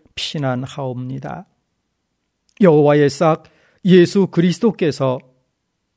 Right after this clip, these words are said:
피난한 자를 위하여 영화롭고 풍성한 땅의 소산을 내신다는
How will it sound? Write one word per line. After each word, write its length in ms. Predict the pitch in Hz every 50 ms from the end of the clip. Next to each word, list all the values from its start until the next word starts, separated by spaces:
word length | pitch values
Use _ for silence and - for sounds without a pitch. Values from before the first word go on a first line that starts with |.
| _ _ -
피난한 560 | - - - 220 208 190 180 175 180 185 202
자를 320 | 190 196 170 170 185 185 160
위하여 560 | 156 151 139 143 143 147 147 147 143 147 - _ _ _ _ _ _ _ -
영화롭고 680 | 185 175 165 156 156 160 160 156 151 - 185 180 139
풍성한 680 | - - 247 254 240 - 190 160 147 135 123 117 120 _ _ _ _ _ _ _ _ -
땅의 300 | 180 156 151 160 160 160
소산을 500 | - - 180 - 180 185 185 202 202 190
내신다는 720 | 151 160 156 - 220 214 196 170 156 147 151 151 147 151